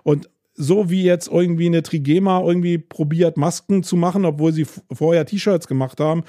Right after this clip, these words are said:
oder Elon Musk statt E-Autos jetzt plötzlich, ähm, äh, so eine Atemgeräte,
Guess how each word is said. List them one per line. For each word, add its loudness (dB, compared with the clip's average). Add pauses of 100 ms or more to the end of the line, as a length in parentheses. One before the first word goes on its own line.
(200)
oder 0
Elon 2
Musk -2
statt -2
E-Autos 2
jetzt -2
plötzlich, -2 (420)
ähm, 0
äh, 0
so 0
eine 0
Atemgeräte, 0